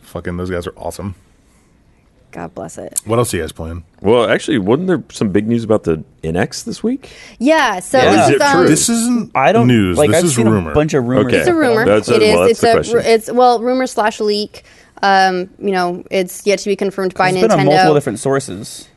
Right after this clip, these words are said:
Speaker 2: Yeah. So,
Speaker 4: So
Speaker 2: uh, this big, this biggest w-, one, or this week's was, uh, is broke by Eurogamer and confirmed,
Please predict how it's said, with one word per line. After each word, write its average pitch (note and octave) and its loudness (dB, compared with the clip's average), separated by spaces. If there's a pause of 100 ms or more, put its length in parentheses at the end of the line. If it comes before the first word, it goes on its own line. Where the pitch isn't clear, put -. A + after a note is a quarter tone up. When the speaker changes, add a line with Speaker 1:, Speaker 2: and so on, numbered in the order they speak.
(180)
Speaker 2:
Yeah. G3 -2 (100)
So, - -20
Speaker 4:
So A#3 2
Speaker 2:
uh, A3 4
this A3+ 2
big, A#3+ -4
this B3+ 2
biggest C4 -2
w-, A3 -10 (120)
one, G#3 0
or G3+ 2
this G#3 2
week's G3+ -6
was, F#3 2
uh, F#3 2
is F3+ -4
broke F#3 -2
by F3+ 2
Eurogamer E3+ 0
and F#3 -4
confirmed, F#3 -4